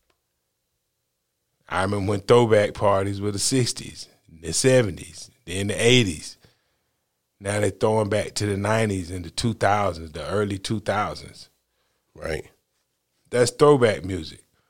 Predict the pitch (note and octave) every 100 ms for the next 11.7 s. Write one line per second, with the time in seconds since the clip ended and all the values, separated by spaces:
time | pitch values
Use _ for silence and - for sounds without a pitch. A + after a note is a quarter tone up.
0 | _ _ _ A#2+ B2 B2+ - - D3 D3
1 | C3 A2+ D#3 C3+ A#2+ B2+ A#2+ B2+ G#2+ A#2+
2 | A2+ A2 A2 G2 A2 B2 A2+ C3+ E2 -
3 | _ _ _ A2+ A2 C3+ A2+ F3 D#3 C#3+
4 | C3+ C#3+ - _ - C3 D3+ A#2+ A2 B2
5 | F3 D3+ A#2+ - A2 F#2 - E3 B2 G2
6 | - - G2+ F2 F2 - _ _ _ _
7 | _ _ _ _ _ _ _ _ B2 C3
8 | C3 B2 A2 G#2 - - F#2+ D3 D#3+ D#3+
9 | C3+ B2+ D3 C3 A2+ - - B2 C3 C3
10 | - A2+ G2+ G#2+ C3 - A2+ A#2+ - B2+
11 | A#2+ G2+ - G#2+ G#2 F#2